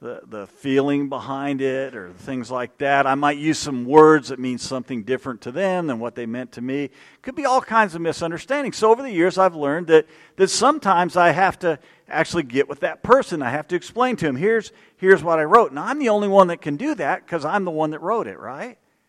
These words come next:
If one of you guys tried to explain it on my behalf, you'd mess it all up.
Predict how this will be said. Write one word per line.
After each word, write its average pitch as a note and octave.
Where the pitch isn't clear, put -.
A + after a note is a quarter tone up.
If A#2+
one F#3+
of E3+
you A3+
guys E3+
tried B2
to A#2+
explain D3
it C#3+
on C#3
my C#3
behalf, C3+
you'd C#3
mess A2+
it A2
all C3+
up. A#3+